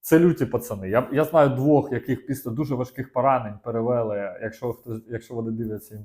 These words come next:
їм вітання, яких дуже після важких поранень перевели в П П О. І це вмотивовані, підготовлені, е, люди. Я бачив багато солдатів. Я б на таких би поміняв би трьох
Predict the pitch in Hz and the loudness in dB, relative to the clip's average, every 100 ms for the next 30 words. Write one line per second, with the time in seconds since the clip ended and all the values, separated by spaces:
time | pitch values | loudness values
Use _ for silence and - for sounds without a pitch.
0 | _ 113 104 107 117 110 104 92 - _ | _ -14 -12 -4 -2 -2 -4 -12 -14 _
1 | _ 110 131 123 143 139 117 120 - 143 | _ -6 -4 -2 0 0 -4 -12 -6 -6
2 | 143 135 131 143 - 135 135 117 113 120 | -2 -2 -2 -6 -2 2 2 2 -4 0
3 | 120 127 113 - 113 123 135 180 170 - | 2 2 0 -4 -8 0 6 8 6 2
4 | - _ _ _ _ _ _ 139 131 131 | -14 _ _ _ _ _ _ 2 4 4
5 | 120 123 143 135 117 98 117 120 131 139 | 2 -2 2 4 4 2 -2 2 4 6
6 | 156 117 101 95 127 117 113 127 139 120 | 6 4 2 -2 -2 0 -2 2 2 2
7 | 104 95 90 87 _ _ - 85 - 95 | -4 -10 -12 -16 _ _ -20 -18 -18 -8
8 | 110 143 147 110 98 113 113 113 135 131 | 2 4 4 0 2 2 2 2 2 0
9 | 123 135 160 113 98 95 87 87 95 - | 4 6 6 4 -2 -4 -8 -10 -12 -6
10 | 117 110 101 87 90 110 131 139 131 131 | -6 -2 -4 -4 -16 -4 -2 -2 -8 -6
11 | 170 175 131 117 117 110 123 131 117 120 | -2 -2 0 -4 -6 -4 0 0 0 -8
12 | 120 117 101 - | -2 -2 -2 -10